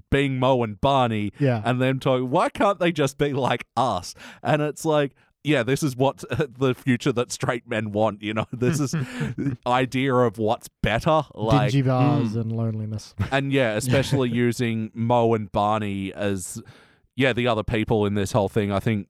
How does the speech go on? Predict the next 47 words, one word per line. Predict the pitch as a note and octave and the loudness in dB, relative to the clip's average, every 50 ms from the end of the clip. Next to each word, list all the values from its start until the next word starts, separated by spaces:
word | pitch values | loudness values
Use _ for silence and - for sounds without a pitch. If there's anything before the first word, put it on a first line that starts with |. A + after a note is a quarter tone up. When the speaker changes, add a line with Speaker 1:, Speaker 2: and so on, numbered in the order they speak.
| _ - | _ -4
Speaker 1:
was | G#2+ G#2+ G#2 F#2 | -2 -2 -2 -2
pretty | - - - B2 G#2 G#2 | -2 -2 0 0 0 0
good | F2+ G#2 F#2+ E2+ | 0 -2 -2 -2
casting. | - G2 E2+ D#2+ D#2 - - E2 D2+ D#2 - _ | -2 -2 -2 -2 -2 -4 -6 -8 -8 -8 -8 _
Speaker 2:
Yeah, | A3+ A#3 | 0 0
and | G#3 G3 | 0 2
I | F#3+ | 2
do | G3 - | 4 4
like | C3+ C#3 B2+ G#2 | 4 4 4 2
Speaker 3:
Mm. | A2 | 2
Speaker 2:
Homer | C#3 D3+ D#3 D#3 C#3+ | 0 2 4 2 2
effectively | - - D#3 - - C#3+ C#3+ C3+ | 2 2 -2 -2 0 0 0 2
just | C3 C3 - - | 2 0 0 2
goes | C#3 C3 C3+ C3+ - | 2 2 2 2 0
to | - - C3 | 0 0 0
an | B2 B2 | 0 0
echo | C3 C#3 - C3+ B2 A#2+ | 0 0 2 2 2 0
chamber, | - - B2 A#2 A#2 A2+ A2 A2+ A2+ G#2+ G2+ - _ _ - | 0 0 -2 -2 0 -2 -2 -2 -4 -4 -6 -8 _ _ 0
and | C#3+ | 2
Speaker 1:
Yeah. | B2+ | 4
Speaker 2:
that's | C#3 C#3 C3+ - | 4 2 2 2
where | D3+ C#3+ C#3+ - | 2 2 2 2
all | - D3+ C#3+ C#3 C3+ | 4 4 4 4 4
his | C3+ C#3 B2+ A#2 - | 2 2 0 -2 -4
fears | - - C3+ C3 C3 B2 A#2 | -2 0 2 4 2 2 2
get, | - C3+ C3 C3 | 0 0 0 0
like, | C3+ B2 B2 A#2+ - - - - - - - - | 0 0 0 0 -2 -4 -12 -20 -20 -20 -4 0
amplified | D#3+ C#3+ C#3+ B2 C3 B2+ A#2 - - B2+ B2 B2 B2 B2 A#2+ B2 - | 0 2 2 2 0 -2 -2 0 0 0 2 2 2 2 0 0 0
and, | A#2+ C3 B2 A#2+ A#2 A#2+ A2+ | 0 0 0 2 0 0 0
uh, | A#2+ A#2 A#2 A2+ A2+ A#2 A#2 | 0 0 0 0 -2 -4 -4
reestablished. | C3+ C3 C3 C3 B2 B2 G#2 - B2+ B2+ C#3 B2+ B2 A#2+ - - - _ _ _ | -2 0 0 2 2 0 0 0 0 0 0 -2 -4 -6 -10 -12 -16 _ _ _
Speaker 1:
No, | - B2+ B2 A2+ G#2+ | -2 0 0 0 0
absolutely. | A#2+ A#2+ B2+ A2+ - B2+ A2 A2 A2 G#2+ - A2+ A2+ A2 A2 | 0 -2 -2 -2 -2 0 0 2 2 0 0 -2 -2 0 0
And, | A2 A2 A2+ A2+ G#2+ - - | 0 -2 -2 -4 -6 -6 -2
like, | - C3 B2 A2+ G#2+ - _ - _ _ - | 0 0 0 0 -2 -6 _ -20 _ _ -4
I | A#2+ C3 | -2 0
think | F#3+ G#3 | 0 0
it's | G#3+ - F#3 | 0 0 0
also | F3 D#3+ F3 D3 | 0 2 2 0
sold | - - C#3 B2+ C3+ B2 | 0 2 2 2 2 2
with | B2+ C#3+ B2+ B2 A#2+ A2 - - - - - _ _ - | 2 0 2 2 0 -2 -6 -12 -20 -20 -20 _ _ -4
Marge | A2+ A2+ A#2 A#2 A#2+ A#2+ A#2 G#2+ - | 0 2 4 4 4 4 2 0 -4
at | C3 A#2 - | -4 -2 0
one | A#2 A#2 A2+ | 0 0 0
point | A2 - C3+ B2 A#2+ A2 | 0 0 0 0 0 0
going, | B2 A#2+ A#2+ A#2+ - | -2 -2 -2 0 0
"Oh, | B2+ A#2+ A2+ | -2 -2 -2